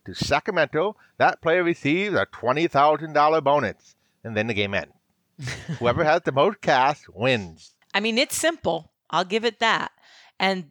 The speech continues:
Speaker 2: the board reflects that. It's just a series of sort of letters and numbers where you will lay your track. Ed, you are such a fan of train games.
Speaker 1: Yeah.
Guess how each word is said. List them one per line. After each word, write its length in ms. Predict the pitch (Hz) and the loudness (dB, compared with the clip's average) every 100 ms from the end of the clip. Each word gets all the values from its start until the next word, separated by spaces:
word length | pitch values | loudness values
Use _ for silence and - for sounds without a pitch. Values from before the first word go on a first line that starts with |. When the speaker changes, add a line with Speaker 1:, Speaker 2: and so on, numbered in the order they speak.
| - | -4
Speaker 2:
the 80 | |
board 400 | 180 147 214 262 | -4 0 2 0
reflects 520 | 277 269 - 277 - - | -2 -8 -4 -4 -4 -2
that. 260 | 156 143 | -2 -2
It's 260 | - 165 - | -4 -6 -6
just 240 | 175 165 | -6 -6
a 60 | 185 | -6
series 520 | - - 220 233 208 | -6 -2 -2 -2 -4
of 200 | 196 156 | -4 -6
sort 220 | - 202 | -6 -4
of 120 | 165 139 | -6 -6
letters 600 | 147 151 185 208 233 220 | -2 0 2 0 -2 -4
and 220 | 233 240 | -6 -2
numbers 800 | 285 294 175 156 156 170 160 165 | -2 -2 -4 -2 -2 -6 -10 -8
where 260 | 160 175 | -2 0
you 200 | 185 190 | 0 -2
will 220 | 185 190 | -2 -2
lay 140 | 180 175 | 0 -2
your 200 | 175 175 | -2 -6
track. 580 | - - 127 - _ - _ _ _ _ | -4 -4 -4 -4 _ -20 _ _ _ _
Ed, 360 | 220 285 339 302 | 0 2 0 -6
you 280 | - 214 311 | -8 -2 0
are 100 | 302 | 0
such 360 | 294 - 269 - | -2 -2 -2 -2
a 80 | 302 | -6
fan 520 | - - 240 185 160 | -6 -2 0 0 -4
of 220 | 165 170 | -6 -6
train 540 | - - 240 359 339 311 | -8 -6 -4 -4 -6 -4
games. 720 | 175 139 127 143 - - - - - | -4 -4 -12 -18 -14 -14 -14 -20 -16
Speaker 1:
Yeah. 580 | 151 143 143 - 190 | -14 -12 -6 -4 -6